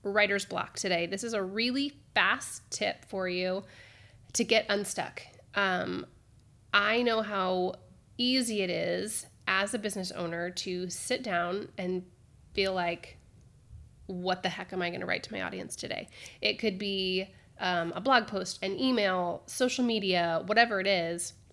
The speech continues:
Um, we have, like, this message inside our heart. We're so passionate about it.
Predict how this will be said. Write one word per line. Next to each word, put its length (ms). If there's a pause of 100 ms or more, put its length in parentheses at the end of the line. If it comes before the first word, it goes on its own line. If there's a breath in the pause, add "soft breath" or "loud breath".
(800)
Um, 480
we 140
have, 300
like, 160
this 180
message 320
inside 260
our 100
heart. 300
We're 120
so 220
passionate 480
about 280
it. 160